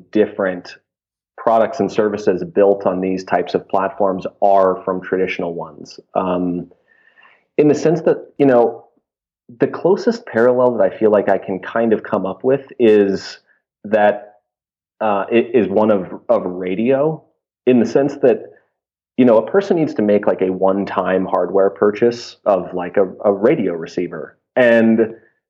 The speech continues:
then that, that one-time purchase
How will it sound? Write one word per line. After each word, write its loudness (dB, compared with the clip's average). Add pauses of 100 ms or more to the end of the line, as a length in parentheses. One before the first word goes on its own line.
(220)
then 2 (220)
that, -2
that -2
one-time -4
purchase -2